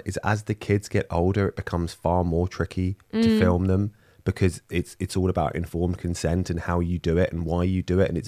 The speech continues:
Speaker 1: so
Speaker 2: Mm.
Speaker 1: nuanced as to, like, why you're choosing to leave bits in and why you're not and how much they're in it and how much they aren't. And does this, is it, is this gonna be, a, you know, does this dignify them in the future? Are they gonna be
Speaker 2: Yeah.
Speaker 1: happy? There's so many things, facets to it that you have to consider and think about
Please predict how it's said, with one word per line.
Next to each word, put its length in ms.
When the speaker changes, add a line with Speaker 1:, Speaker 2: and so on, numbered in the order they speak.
Speaker 1:
so 240
Speaker 2:
Mm. 60
Speaker 1:
nuanced 460
as 140
to, 100
like, 260
why 280
you're 160
choosing 380
to 100
leave 240
bits 260
in 140
and 100
why 140
you're 140
not 300
and 200
how 200
much 260
they're 200
in 60
it 100
and 120
how 120
much 220
they 100
aren't. 300
And 180
does 220
this, 320
is 120
it, 160
is 120
this 160
gonna 180
be, 140
a, 240
you 100
know, 180
does 180
this 100
dignify 480
them 240
in 100
the 80
future? 560
Are 40
they 100
gonna 120
be 40
Speaker 2:
Yeah. 60
Speaker 1:
happy? 100
There's 140
so 120
many 220
things, 560
facets 440
to 120
it 80
that 60
you 80
have 140
to 60
consider 440
and 100
think 260
about 360